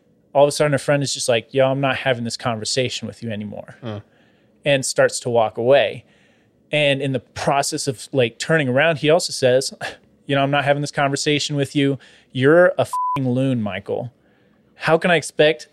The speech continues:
Speaker 1: logic from you when you came here for superpowers?" <laughs> And then all of a sudden,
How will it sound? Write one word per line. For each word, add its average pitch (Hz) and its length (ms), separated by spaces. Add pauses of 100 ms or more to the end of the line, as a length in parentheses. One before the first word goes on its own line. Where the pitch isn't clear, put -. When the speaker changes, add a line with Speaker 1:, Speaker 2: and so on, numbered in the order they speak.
Speaker 1:
logic 139 480
from 135 260
you 117 300 (460)
when 156 160
you 180 100
came 180 240
here 202 160
for 151 140
superpowers?" - 960
<laughs> - 560 (2750)
And 139 120
then 170 140
all 175 180
of 135 80
a 123 60
sudden, 117 500